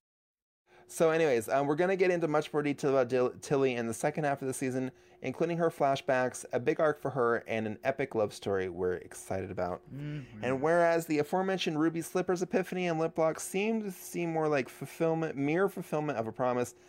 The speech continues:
Speaker 1: Tilly's love story will have greater stakes. "It's hard to explain without telling you too much," Adam said, "but I'll say this, the romance becomes really entwined in the larger story we're telling for this season, and it's important on both the character level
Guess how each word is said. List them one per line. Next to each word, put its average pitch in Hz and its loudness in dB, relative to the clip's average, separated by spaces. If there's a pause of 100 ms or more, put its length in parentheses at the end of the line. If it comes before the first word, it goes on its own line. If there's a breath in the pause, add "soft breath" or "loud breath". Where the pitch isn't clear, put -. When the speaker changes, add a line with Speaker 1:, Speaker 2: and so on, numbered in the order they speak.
(320 loud breath)
Speaker 1:
Tilly's 247 4
love 113 2
story 98 0 (400 soft breath)
will 208 4
have 220 4
greater 208 4
stakes. - -2 (480 soft breath)
"It's - -2
hard 202 2
to 254 -2
explain 156 0
without 147 4
telling 139 0
you 123 -2
too 127 -4
much," 131 0
Adam 90 -4 (540)
said, 104 0 (360 loud breath)
"but - 0
I'll 135 4
say 170 0
this, 139 4
the 120 2
romance 160 2
becomes 127 -4
really 127 2
entwined 131 0
in 113 0
the 107 0
larger 107 2
story 113 0
we're 101 0
telling 104 -4
for 107 -4
this 104 -2
season, 85 -8 (400 loud breath)
and 107 -12
it's 104 -8
important 147 0
on 139 0
both 123 0
the 117 -6
character 170 2
level 135 4